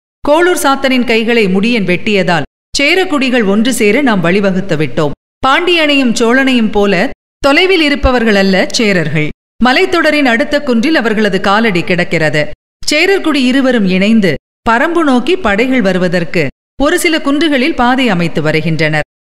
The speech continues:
நாம் மிகுந்த கவனத்தோடு இருக்க வேண்டிய நேரம். இந்த செய்திகள் வந்த பிறகுதான்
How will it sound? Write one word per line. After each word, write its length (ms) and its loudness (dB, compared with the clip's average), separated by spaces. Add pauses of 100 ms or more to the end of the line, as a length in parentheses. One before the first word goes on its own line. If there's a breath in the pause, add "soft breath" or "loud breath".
நாம் 180 4
மிகுந்த 320 0
கவனத்தோடு 520 0
இருக்க 300 0
வேண்டிய 360 0
நேரம். 320 0 (340)
இந்த 200 0
செய்திகள் 380 0
வந்த 280 0
பிறகுதான் 560 0